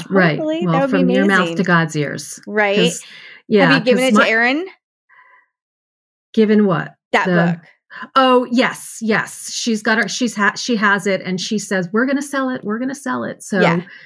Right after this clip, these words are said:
Speaker 1: you know, fingers crossed.
Speaker 2: Fingers crossed.
Speaker 1: But,
Speaker 2: Are you
Speaker 1: yeah.
Speaker 2: still, are, do you still work in advertising, or do you write full time now?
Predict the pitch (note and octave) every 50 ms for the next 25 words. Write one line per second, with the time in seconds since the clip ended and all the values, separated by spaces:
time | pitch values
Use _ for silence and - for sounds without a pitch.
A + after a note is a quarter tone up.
0 | - _ - G3 F#3+ F3 E3 D#3+ E3 F3 E3+ - _ _ _ _ _ _ _ -
1 | G3+ G3 A3 G#3+ - - A#3 G3+ E3 C3+ D3+ - - - - - F#3+ F#3+ G3 G3
2 | F#3+ F#3 - A#2 - - - - E3+ D#3+ D#3+ - - - A3 G3 F3+ D#3+ D3+ D3+
3 | F3+ D4 C#4+ C#4+ D4 - - - C4 B3+ A#3 C4 C#4 C#4 C#4+ C#4 - C4+ B3+ C4
4 | B3+ C4+ C4 B3 B3 C4 - D4+ C4+ C#4+ D#4 D4 C#4+ C#4 A#3+ B3 A#3 A3 G#3+ G3+
5 | - - - G#3 G3+ - A3+ G#3 G3+ F3+ D#3 D3 C3 A#2+ F3+ F#3